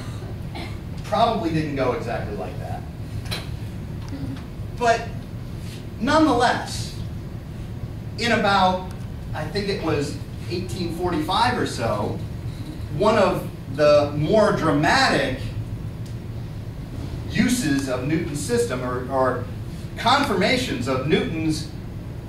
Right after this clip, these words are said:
ideas of gravitation, gravitation was, um, Neptune, um, because it required an understanding of the mathematics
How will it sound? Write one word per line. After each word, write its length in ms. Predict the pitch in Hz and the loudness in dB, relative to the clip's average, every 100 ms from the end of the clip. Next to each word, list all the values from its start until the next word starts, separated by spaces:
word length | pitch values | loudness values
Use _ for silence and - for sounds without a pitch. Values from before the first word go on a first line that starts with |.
| - - | -10 -4
ideas 520 | 196 185 185 220 214 | -2 0 2 4 4
of 120 | - 151 | 4 2
gravitation, 680 | 170 190 - 208 - - - | 2 2 0 0 0 -2 -6
gravitation 840 | - 185 185 208 233 - 151 143 - - - 143 | 0 0 0 0 0 0 -2 -4 -6 -8 -6 4
was, 600 | 156 160 156 160 156 - - - - | 8 10 8 6 0 -6 -8 -6 -6
um, 500 | 139 139 139 135 135 - - - - - 117 | -2 0 2 0 -2 -6 -8 -8 -8 -6 0
Neptune, 640 | - - - - - - - - - - - - - - - - - - - - - | 2 2 0 -2 -2 -4 -8 -8 -8 -8 -8 -8 -8 -8 -8 -8 -10 -10 -8 -8 -4
um, 540 | 143 143 139 139 - - - - - - - - - 175 | 0 2 2 0 -2 -6 -6 -6 -6 -6 -6 -6 -4 -2
because 800 | 170 175 180 175 170 170 - - - - - - - - - - - - - - | -2 2 4 6 6 4 -2 -4 -6 -6 -6 -6 -6 -6 -6 -6 -8 -8 -8 0
it 200 | 196 190 | 0 2
required 840 | 190 - 190 233 269 214 175 165 | 2 2 4 6 6 4 4 2
an 180 | - 156 | 0 0
understanding 600 | 190 185 - 185 196 190 | 2 0 -2 0 2 2
of 100 | 170 | 0
the 80 | 170 | 0
mathematics 880 | 160 165 185 226 - - - - | 0 0 2 4 4 0 -6 -8